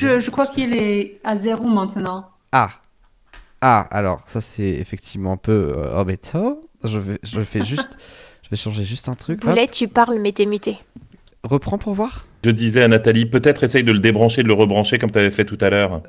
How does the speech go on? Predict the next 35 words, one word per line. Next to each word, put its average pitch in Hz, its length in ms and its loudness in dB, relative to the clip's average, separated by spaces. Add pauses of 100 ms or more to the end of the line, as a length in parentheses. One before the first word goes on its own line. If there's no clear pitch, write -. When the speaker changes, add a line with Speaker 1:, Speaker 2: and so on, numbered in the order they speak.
Speaker 1:
Euh, - 60 -10
non, 139 220 -2
essaye 196 260 0
là 185 160 0
pour 165 160 -4
voir, 175 140 -2
parce 202 120 -12
que 131 100 -2
j'ai 113 260 0
remis 120 260 -2
des, 135 380 0
j'ai 127 100 -6
remis 120 160 -4
des 117 80 -10
petits - 200 -12
fils. - 180 -10 (300)
Voilà, 104 160 -2
vous 101 220 -12
êtes, - 380 -10
euh, - 60 -18 (100)
ce - 140 -12
ne 110 40 -8
sont 127 120 -8
pas 151 160 -2
des 120 80 -2
problèmes 104 320 -6
techniques, 101 360 -10
attention, 101 360 -12
ce 135 100 -6
ne 123 60 -8
sont - 100 -16
pas 104 140 -6
des 78 80 -8
problèmes - 240 -18
techniques. - 340 -16